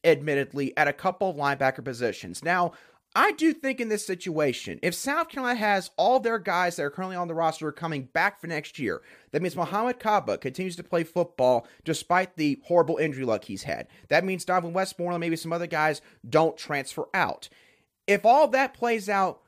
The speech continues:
in South Carolina's favor, then you would have three linebackers at a couple spots. But there would also be two spots where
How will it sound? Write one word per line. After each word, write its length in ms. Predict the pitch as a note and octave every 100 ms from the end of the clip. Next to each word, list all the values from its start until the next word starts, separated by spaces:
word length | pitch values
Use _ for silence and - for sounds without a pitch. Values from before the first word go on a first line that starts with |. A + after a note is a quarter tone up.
| _ -
in 120 | F3+
South 280 | - G3+ F#3+
Carolina's 320 | D#3+ D3 -
favor, 560 | - A#3+ G#3 B2+ A2+ - _ -
then 160 | G#3
you 160 | A3 E4
would 120 | F#4+
have 360 | G3 A#3 C4+ G#3+ - _
three 260 | - B3+
linebackers 760 | A#3 G#3 G#3 D#3 A#2+ A#2+ A#2 -
at 120 | E3+
a 60 | E3+
couple 380 | - G3+ G3 D3+
spots. 540 | - D3 G#2 - - _ _ _ _
But 120 | - D#3+
there 120 | G3
would 120 | G3
also 260 | B3+ F4 D4+
be 140 | A#3+
two 240 | - G3
spots 440 | F3 - E3+ E3 D3+
where 340 | D#3+ D#3+ D#3